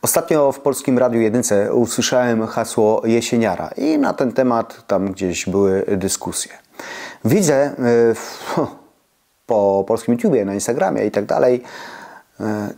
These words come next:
dekorac-, dekoracje jesienne, trendy jesienne i inne tego typu rzeczy. Ludzie, czy Wy jesteście poważni? Czy Wy naprawdę dekorujecie dom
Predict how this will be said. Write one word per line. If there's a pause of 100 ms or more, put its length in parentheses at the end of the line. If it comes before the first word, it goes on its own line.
(220)
dekorac-,
dekoracje
jesienne,
trendy
jesienne (880)
i
inne
tego
typu
rzeczy. (720)
Ludzie, (1200)
czy
Wy
jesteście
poważni? (840)
Czy
Wy
naprawdę
dekorujecie
dom